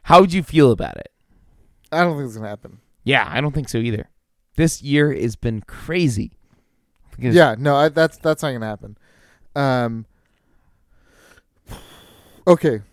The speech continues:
Speaker 2: but I, I, I
Speaker 1: Notable
Speaker 2: wanna
Speaker 1: names
Speaker 2: point out
Speaker 1: we left
Speaker 2: notable,
Speaker 1: off.
Speaker 2: notable names we left off. Simon off the bat.
Speaker 1: Yeah.
Speaker 2: But an-, another one that's way down there, uh, I mean, as far as rating, um,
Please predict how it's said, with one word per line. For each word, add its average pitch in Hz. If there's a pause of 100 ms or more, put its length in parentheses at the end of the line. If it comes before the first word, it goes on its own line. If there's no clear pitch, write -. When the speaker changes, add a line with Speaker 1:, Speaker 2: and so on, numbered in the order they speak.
(240)
Speaker 2:
but 170
I, 170
I, 185
I -
Speaker 1:
Notable 170
Speaker 2:
wanna -
Speaker 1:
names -
Speaker 2:
point 214
out 190
Speaker 1:
we 156
left 190
Speaker 2:
notable, 202
Speaker 1:
off. 120
Speaker 2:
notable 175
names 165
we 156
left 147
off. 127
Simon 160
off 147
the 147
bat. 127
Speaker 1:
Yeah. 113 (400)
Speaker 2:
But 185
an-, 170
another 220
one 226
that's 185
way 170
down 156
there, 135 (180)
uh, 151 (100)
I 151
mean, 135
as 135
far 139
as 120
rating, 123 (680)
um, 113